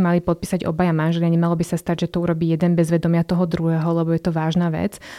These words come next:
Samozrejme, e, úplne bežné veci, keď idú manželia niečo kúpiť alebo niečo obstarať, tak, e, nie je vhodné, aby všade chodili obaja. Ale toto sú vážne otázky, ktoré by teda mal mať aj vyriešené ten veriteľ, že teda či tam je, e, v bezpodielnom spoluvlastníctve, či tam existuje bezpodielové spoluvlastníctvo a je tam,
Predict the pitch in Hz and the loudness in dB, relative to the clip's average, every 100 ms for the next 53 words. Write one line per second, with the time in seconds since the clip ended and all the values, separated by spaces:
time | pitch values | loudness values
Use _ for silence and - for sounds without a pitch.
0 | - - 175 180 180 180 170 - 160 - | -6 -2 2 2 2 2 0 0 -2 -4
1 | 175 185 175 175 180 170 170 - - 175 | -2 0 2 2 2 2 -2 -6 -4 -2
2 | 170 170 170 175 170 170 180 - 180 - | -2 0 0 0 0 0 -4 -4 -6 -4
3 | 180 165 165 175 175 - - 165 - 175 | -2 0 0 0 0 -2 -4 -6 -2 -2
4 | 175 175 - 175 170 175 160 160 170 170 | -2 -6 -4 -2 0 2 0 -2 -2 -4
5 | 165 - 170 170 180 165 170 165 - - | -6 -6 -4 -4 -4 -4 -6 -6 -6 -8
6 | 180 - - - 170 - 208 202 175 170 | -10 -14 -14 -2 -2 0 -4 -2 0 0
7 | 196 190 165 170 180 240 - 185 175 170 | 0 0 0 -4 -2 -4 -2 -2 -2 -2
8 | 175 175 175 175 170 170 170 170 170 175 | -2 0 2 2 2 0 -2 -2 2 4
9 | 175 - 175 165 185 175 165 - 170 180 | 2 0 -4 0 0 0 -2 -6 -4 -2
10 | 185 175 175 170 175 175 170 170 175 - | -2 -2 -4 -4 -4 -2 0 0 0 0
11 | 170 165 170 - 170 175 165 - 170 170 | -2 -2 -4 -4 -2 -2 -2 -2 -2 -2
12 | 165 - 170 170 180 202 - 180 165 175 | -2 -4 -6 -2 0 0 -2 -2 0 -2
13 | 170 165 170 - 175 170 170 - 170 170 | -2 -2 -2 -2 -2 0 -2 -2 -2 0
14 | 170 - 196 - 185 170 165 170 | -2 -2 -4 -2 -4 -2 -2 -2